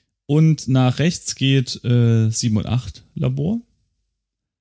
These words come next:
Und eine Treppe führt hinunter zum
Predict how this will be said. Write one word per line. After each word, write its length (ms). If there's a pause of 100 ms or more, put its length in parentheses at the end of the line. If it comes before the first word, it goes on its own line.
(920)
Und 280
eine 280
Treppe 400
führt 300
hinunter 680
zum 560